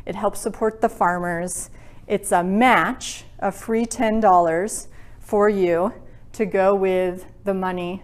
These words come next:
that you pull off of your Oregon Trail Card. And you could do that, again, at many farmers market locations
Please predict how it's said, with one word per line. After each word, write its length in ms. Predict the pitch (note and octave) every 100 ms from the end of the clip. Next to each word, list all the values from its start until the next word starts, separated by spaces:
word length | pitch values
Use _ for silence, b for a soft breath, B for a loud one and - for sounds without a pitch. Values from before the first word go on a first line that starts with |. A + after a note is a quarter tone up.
| -
that 120 | G3+
you 100 | F#3
pull 280 | - - F#3
off 200 | F#3+ F#3+
of 360 | F3+ F3+ G3 - - -
your 140 | G3
Oregon 340 | F#3 F#3+ G#3+
Trail 300 | A#3 D#4 E4
Card. 320 | C4+ F3 D#3+ E3 - b b
And 80 | F#3+
you 60 | F#3+
could 160 | G3
do 120 | F3+ G3+
that, 400 | A3 G#3+ - - -
again, 340 | A3 G3 C4
at 140 | E3 E3
many 420 | F#3+ G3 G3+ G#3
farmers 400 | - G#3+ G3+ G3
market 340 | G#3 G#3 A3 -
locations 680 | G3+ A3 B3 - F3 E3+